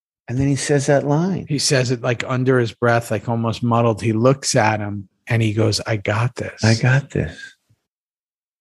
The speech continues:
Speaker 2: Are you fucking kidding me?
Speaker 1: It,
Speaker 2: And then
Speaker 1: it's
Speaker 2: he
Speaker 1: one, it's one of the most iconic lines of our entire seven seasons. "I got this." People could never shake that line.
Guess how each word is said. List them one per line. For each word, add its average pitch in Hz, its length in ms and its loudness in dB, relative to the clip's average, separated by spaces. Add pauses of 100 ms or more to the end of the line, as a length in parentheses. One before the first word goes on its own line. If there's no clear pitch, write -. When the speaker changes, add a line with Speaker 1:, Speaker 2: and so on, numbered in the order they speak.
(120)
Speaker 2:
Are 113 100 -2
you 120 360 2
fucking 147 920 0
kidding 120 440 -2
me? 170 240 -2 (180)
Speaker 1:
It, 123 220 0
Speaker 2:
And 127 120 0
then 135 100 4
Speaker 1:
it's 143 80 4
Speaker 2:
he 151 120 2
Speaker 1:
one, 139 280 -6 (280)
it's 127 220 -2
one 147 100 4
of 151 80 4
the 143 60 4
most 123 260 4
iconic 123 640 -2
lines 110 460 0
of 95 260 -6
our 98 180 -4
entire 101 720 -2 (720)
seven 101 400 0
seasons. 92 500 0
"I 101 140 4
got 92 300 0
this." 87 140 -4
People 127 360 -2
could 107 160 0
never 107 260 2
shake 127 380 0
that 85 200 2
line. 92 420 -2